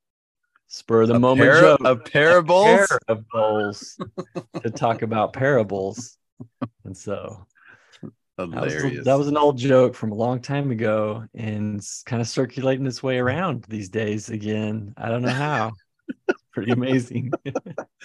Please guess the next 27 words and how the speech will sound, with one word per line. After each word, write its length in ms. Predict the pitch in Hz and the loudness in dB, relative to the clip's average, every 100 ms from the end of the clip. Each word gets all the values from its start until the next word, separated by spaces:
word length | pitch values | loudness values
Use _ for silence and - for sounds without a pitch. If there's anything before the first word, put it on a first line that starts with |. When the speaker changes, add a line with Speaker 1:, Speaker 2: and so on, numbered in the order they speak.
| - - - | -20 -12 -6
Speaker 2:
You 100 | 131 | -4
should 200 | 117 104 | -2 0
go 140 | 98 | 2
on 180 | 90 90 | 2 -2
tour. 320 | - 92 82 _ - - | -4 -4 -4 _ -20 -4
I 100 | 123 | -2
think 320 | 113 202 156 | 2 0 2
that, 280 | 143 135 117 - | 4 4 4 0
uh, 340 | 127 123 120 | 2 4 4
yeah, 260 | 131 151 104 90 | 2 2 0 -4
you 140 | - 143 | -10 -8
could 180 | 147 131 | -6 -4
just 220 | 123 117 | -6 -4
bring, 380 | 156 143 123 117 | -2 0 -2 -4
y-, 160 | 107 123 | -6 -6
as 220 | - 127 120 | -2 -2 0
an 100 | 135 | 2
object 380 | 135 127 139 | 2 0 -4
lesson, 300 | 139 139 - | -2 -4 -4
just 200 | 143 131 | -6 -6
bring 180 | - 143 | -2 -2
two 160 | 120 143 | 0 0
bowls 360 | 127 135 101 | 2 2 2
and 100 | 95 | -4
you 60 | 98 | -10
say, 180 | - 104 | -8 -6
"S-, 260 | - - | -6 -12